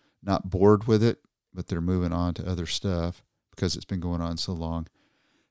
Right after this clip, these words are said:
The, uh, city of Mariupol, uh, Russia has absolutely decimated.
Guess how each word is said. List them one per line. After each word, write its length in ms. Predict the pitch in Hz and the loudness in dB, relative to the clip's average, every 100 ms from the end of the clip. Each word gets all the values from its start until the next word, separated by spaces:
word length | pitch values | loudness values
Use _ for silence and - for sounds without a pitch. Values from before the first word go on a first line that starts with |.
| _ | _
The, 420 | 95 92 90 87 | -2 0 0 0
uh, 120 | 85 | -2
city 340 | 80 - 113 104 | -2 0 4 4
of 80 | 87 | 2
Mariupol, 640 | 95 98 - 95 85 82 - _ _ _ _ _ _ _ _ _ | 2 2 0 -2 -2 -4 -10 _ _ _ _ _ _ _ _ _
uh, 160 | 67 64 | -10 -10
Russia 380 | - 101 90 92 | -4 -2 0 -2
has 200 | 90 80 - | -4 -6 -6
absolutely 560 | 98 90 - 95 95 90 | -6 -6 -4 -4 -4 -6
decimated. 720 | 90 87 - 73 65 - - | -4 -4 -4 -6 -8 -10 -14